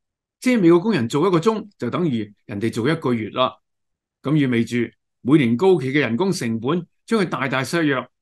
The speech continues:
底特律三大汽車巨頭嘅市場競爭力。福特汽車嘅首席執行官法利話，如果工會提案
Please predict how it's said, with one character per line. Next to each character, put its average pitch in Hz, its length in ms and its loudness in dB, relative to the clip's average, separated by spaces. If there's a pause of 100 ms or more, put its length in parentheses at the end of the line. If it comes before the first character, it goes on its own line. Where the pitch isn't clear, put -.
(100)
底 190 140 2
特 180 100 0
律 143 80 -2
三 208 320 -2
大 139 140 -4
汽 151 80 0
車 185 140 2
巨 131 160 -2
頭 104 140 -8
嘅 117 60 -4
市 123 140 -8
場 101 160 -8
競 135 140 -4
爭 156 180 -2
力。 - 80 -8 (400)
福 220 100 -4
特 175 120 0
汽 175 80 4
車 208 100 2
嘅 175 60 0
首 180 160 -2
席 156 80 -2
執 180 160 -6
行 113 280 -8
官 175 280 2
法 143 200 -4
利 117 160 -2
話， 120 280 -2 (440)
如 127 140 2
果 226 140 6
工 233 160 0
會 214 100 4
提 151 80 -4
案 139 420 -2